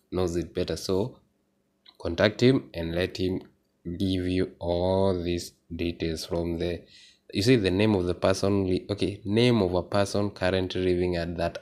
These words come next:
address. You know, the host name, that person receiving you, his name,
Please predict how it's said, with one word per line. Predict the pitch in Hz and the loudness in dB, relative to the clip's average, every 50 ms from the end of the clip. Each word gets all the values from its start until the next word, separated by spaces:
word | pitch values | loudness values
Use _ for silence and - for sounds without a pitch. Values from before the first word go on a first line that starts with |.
| - | -4
address. | 87 87 85 85 85 80 80 - - | -4 -4 -4 -4 -6 -6 -6 -6 -6
You | 90 92 98 | -6 -4 -4
know, | 117 123 - - - _ _ _ - | -4 -6 -8 -10 -16 _ _ _ -10
the | 92 95 | -10 -10
host | - - - 95 98 98 - - - 90 | -8 -4 -2 -2 -2 -2 -4 -8 -10 -8
name, | 87 87 85 82 82 85 95 90 | -6 -4 -4 -4 -4 -6 -6 -6
that | 90 90 - | -6 -4 -2
person | - 92 87 - 87 87 85 | -2 -4 -4 -2 -4 -6 -4
receiving | 82 85 - - 85 90 87 87 85 | -6 -6 -6 -4 -4 -2 -2 -2 -2
you, | 92 120 160 170 - _ _ _ _ _ _ | -2 -2 -4 -6 -10 _ _ _ _ _ _
his | - 85 78 - - | -10 -10 -8 -6 -2
name, | - 98 127 156 170 | 2 2 2 2 0